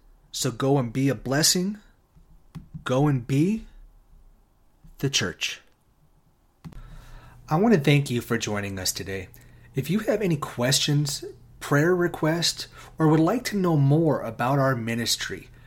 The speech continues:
you can find us on our website at be the light sanctuary dot org or on Facebook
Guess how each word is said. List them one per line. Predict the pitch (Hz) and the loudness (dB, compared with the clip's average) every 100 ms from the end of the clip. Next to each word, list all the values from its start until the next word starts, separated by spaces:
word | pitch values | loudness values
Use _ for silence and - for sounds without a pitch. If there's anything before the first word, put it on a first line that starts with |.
| - - | -20 -16
you | 123 143 | -2 0
can | 214 240 | 2 0
find | - 202 180 165 | 0 0 2 2
us | 135 | 2
on | 143 | 0
our | 131 113 | -2 -2
website | 117 123 - 95 87 - | -2 0 0 0 -6 -8
at | 117 110 131 - - | -8 -6 -8 -16 -4
be | 180 220 | -2 2
the | 214 | 4
light | 185 147 - | 4 4 0
sanctuary | - 127 123 - 120 113 110 107 117 | -2 -2 -2 -4 -4 -4 -8 -10 -10
dot | 120 120 160 | -2 0 0
org | 110 98 113 - - - - - - | 0 -4 -6 -12 -20 -20 -20 -20 0
or | 208 262 147 127 - 143 | 4 6 6 2 -4 0
on | 143 | 2
Facebook | 139 - 220 - 101 80 | 2 2 0 0 -6 -10